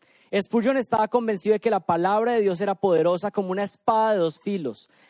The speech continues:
La presentación poderosa de la Biblia era lo único que podría salvar al incrédulo. No solamente predicaba el texto de la Biblia,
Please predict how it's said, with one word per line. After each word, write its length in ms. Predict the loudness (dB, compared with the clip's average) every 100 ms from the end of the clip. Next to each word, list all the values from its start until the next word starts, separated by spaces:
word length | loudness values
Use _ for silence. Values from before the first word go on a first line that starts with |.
| -4
La 180 | -4 -2
presentación 680 | -4 -4 -4 -4 -2 -2
poderosa 420 | 2 2 2 0 -2
de 80 |
la 120 | -2 0
Biblia 380 | -2 0 -2 -2
era 220 | -2 0
lo 200 | -2 -2
único 640 | 0 2 0 -4 -2 -4 -6 _ -8
que 100 | -8
podría 540 | -4 -4 -2 -2 -2
salvar 480 | -2 -4 0 0 2
al 100 | 0
incrédulo. 720 | -2 -2 -2 0 -2 -4 -12 _ _ _ _ _ _
No 200 | -4 -2
solamente 480 | 0 0 0 -2 -2
predicaba 680 | 0 0 -2 -2 0 0 -2
el 80 |
texto 320 | -2 -4 -2 -2
de 60 |
la 140 | -2 -2
Biblia, 400 | -2 -2 -2